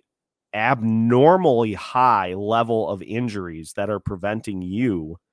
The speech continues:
from getting back into this postseason picture, and just saying, "Look, it's just not our year. It's just not in the cards," is something that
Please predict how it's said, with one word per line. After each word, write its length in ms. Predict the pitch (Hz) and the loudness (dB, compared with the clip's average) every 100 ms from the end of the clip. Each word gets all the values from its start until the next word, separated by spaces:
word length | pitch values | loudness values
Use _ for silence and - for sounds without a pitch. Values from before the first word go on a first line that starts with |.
| _ _ _ _ _ _ _ _ _ | _ _ _ _ _ _ _ _ _
from 180 | _ 104 | _ -6
getting 220 | 104 113 | -2 0
back 240 | 104 98 101 | 0 -2 -2
into 140 | 104 | -6
this 140 | 90 87 | -6 -6
postseason 680 | 107 104 - 104 90 82 | -2 -2 -2 -6 -6 -10
picture, 420 | - 117 - 156 160 | -8 -8 -4 -4 -2
and 180 | 101 98 | -4 -2
just 260 | 123 - | -2 -2
saying, 360 | 127 131 113 82 | -2 0 0 -2
"Look, 360 | 90 135 - - _ | 2 2 0 -12 _
it's 280 | 113 156 - | -6 -6 -10
just 380 | - 202 190 95 | -2 -2 -2 -6
not 360 | 82 90 143 | -2 2 6
our 160 | 143 139 | 6 4
year. 460 | 127 156 196 98 _ _ _ _ | 0 -4 -4 -8 _ _ _ _
It's 300 | 101 113 - | -10 -8 -10
just 320 | - 160 - | -8 -6 -6
not 720 | 101 101 101 110 127 - - - _ _ _ _ _ _ _ | -6 -4 0 2 0 -4 -14 -20 _ _ _ _ _ _ _
in 240 | 104 110 123 | -4 -2 -2
the 80 | 113 | -4
cards," 840 | - 85 82 71 - - - _ _ _ _ _ | -6 -6 -6 -8 -16 -20 -20 _ _ _ _ _
is 180 | 104 107 | -6 -6
something 580 | - 110 110 120 110 101 | -4 -4 -4 -2 -2 -2
that 560 | 90 92 87 - - | -2 -2 -4 -8 -18